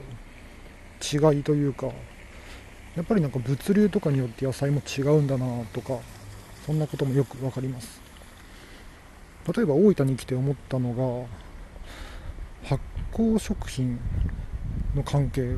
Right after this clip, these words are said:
多いですね。もろみとか、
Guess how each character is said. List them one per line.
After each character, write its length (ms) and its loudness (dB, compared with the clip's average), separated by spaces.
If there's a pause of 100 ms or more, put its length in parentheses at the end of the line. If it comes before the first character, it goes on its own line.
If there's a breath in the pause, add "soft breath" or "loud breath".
多 200 6
い 80 2
で 80 0
す 100 -6
ね。 180 -2 (1300)
も 140 6
ろ 100 8
み 120 6
と 140 0
か、 120 -6